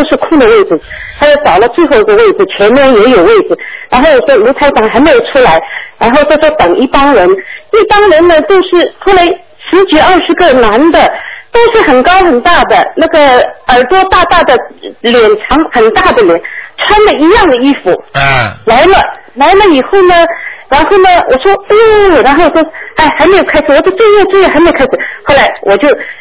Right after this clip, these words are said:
Speaker 1: 小便有点急，我就去找厕所。后来我说，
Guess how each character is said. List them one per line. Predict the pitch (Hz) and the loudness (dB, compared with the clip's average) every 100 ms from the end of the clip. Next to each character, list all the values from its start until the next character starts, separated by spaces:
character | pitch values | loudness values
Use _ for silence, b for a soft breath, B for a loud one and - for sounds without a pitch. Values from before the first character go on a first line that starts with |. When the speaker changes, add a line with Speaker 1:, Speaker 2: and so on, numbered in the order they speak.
| B - - | B -8 -2
Speaker 1:
小 | 220 | 0
便 | 320 311 | 0 2
有 | 269 | 2
点 | 285 247 | 2 0
急， | 240 226 | 0 0
我 | 202 | 2
就 | 277 | 0
去 | 285 269 | -2 -2
找 | 147 - | -2 -2
厕 | 254 | -2
所。 | - 175 320 | 0 0 0
后 | |
来 | 294 254 - | 0 0 -2
我 | |
说， | - | -2